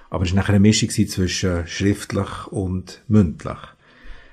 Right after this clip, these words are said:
Er, äh, schreibt etwas und ich sage, das, das, das, das ist, du, du beantwortest die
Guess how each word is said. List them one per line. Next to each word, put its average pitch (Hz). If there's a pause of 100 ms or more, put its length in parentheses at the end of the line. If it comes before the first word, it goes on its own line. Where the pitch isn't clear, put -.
Er, 87
äh, 90
schreibt 110
etwas 113
und 92
ich 87
sage, 85
das, 85
das, -
das, 87
das 87
ist, 87
du, 90
du 87
beantwortest 85
die -